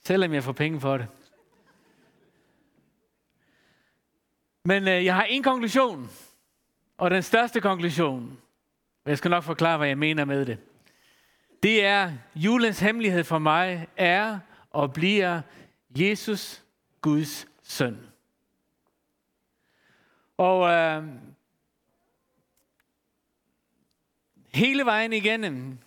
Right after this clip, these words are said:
uanset hvor længe man har været troende, og jeg har selv været troende i en del år efterhånden. Jeg lærte, at, øh, øh, lærte Jesus at kende.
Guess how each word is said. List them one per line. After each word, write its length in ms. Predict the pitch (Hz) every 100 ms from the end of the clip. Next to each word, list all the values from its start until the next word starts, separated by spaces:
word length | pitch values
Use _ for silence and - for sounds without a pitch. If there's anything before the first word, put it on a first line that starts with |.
| _
uanset 440 | - 240 240 240 208
hvor 120 | 202
længe 480 | 190 202 240 220 135 - _ _ _ _ _ _ _ _
man 160 | 165 185
har 80 | 185
været 160 | 180
troende, 520 | - 220 233 190 127 123 -
og 120 | 160
jeg 120 | 180
har 80 | 175
selv 280 | - 214 202
været 180 | 185
troende 380 | - 208 208 190
i 60 | 165
en 100 | 160
del 240 | 202 202
år 540 | 185 180 104 - _ _
efterhånden. 760 | 151 - 147 147 131 113 - _ _ _ _ _ _ _ _ _ _ _ _ _
Jeg 120 | 180 180
lærte, 320 | 196 226 220
at, 320 | 185 170 -
øh, 480 | 170 160 156 151 135 110 - _ _ _ _ _ _ _ _ _ _ _ _ _
øh, 680 | 156 151 151 147 143 143 151
lærte 360 | 170 185 180 214
Jesus 300 | 220 190 165
at 80 | 156
kende. 420 | 175 202 220